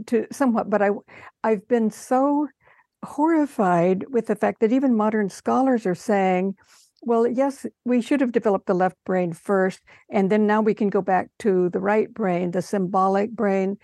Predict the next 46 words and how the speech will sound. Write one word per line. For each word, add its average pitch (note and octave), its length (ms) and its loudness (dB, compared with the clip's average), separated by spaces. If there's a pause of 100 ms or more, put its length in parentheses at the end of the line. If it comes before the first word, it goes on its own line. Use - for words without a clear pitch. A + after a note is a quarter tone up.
(260)
that B3 160 -2
really C4 540 2
ignites G3 540 -2
the G#3 80 -2
higher G#3+ 260 0
brain G3 320 0
centers F#3+ 460 -4
and F#3+ 220 -2
the F3+ 60 2
heart, A#3+ 400 -2 (240)
because G#3 280 2
the G#3 100 -4
heart C4 400 2
is A3 240 0
the F3+ 80 -4
fifth - 340 -2
brain G3+ 220 2
component G3+ 680 0 (300)
that G#3 160 0
connects G#3 460 -2
us F#3+ 240 -4
to F#3+ 320 0 (480)
the G3+ 80 0
spirit G3 420 0
field F#3+ 320 2
or, F3 260 -4 (600)
uh, E3+ 340 -4
the F#3+ 80 2
subtle F#3+ 300 2
world." G3+ 480 0 (580)
And, G#3 300 2 (1040)
and A3 260 2
they, A3+ 220 0
some A#3+ 260 -2
scholars G3+ 440 0
are G3 60 0
saying, G#3+ 280 0
"Well, A#3 100 2
this C#4+ 240 -2
is E4 80 0
the C#4 100 -2
way A#3+ 260 0
we G#3+ 140 0
should E4+ 300 -2
have A#3 180 0
gone, F3+ 420 -2